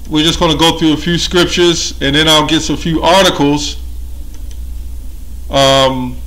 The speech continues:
let's go to Matthew one twenty-three real quick.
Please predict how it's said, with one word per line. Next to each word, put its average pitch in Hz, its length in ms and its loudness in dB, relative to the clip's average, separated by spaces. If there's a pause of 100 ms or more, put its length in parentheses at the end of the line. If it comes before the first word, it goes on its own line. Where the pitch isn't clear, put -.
(640)
let's 170 180 0
go 254 120 2
to 185 100 4
Matthew 165 400 2
one 151 200 2
twenty-three 143 760 0
real 120 240 -2
quick. - 360 -4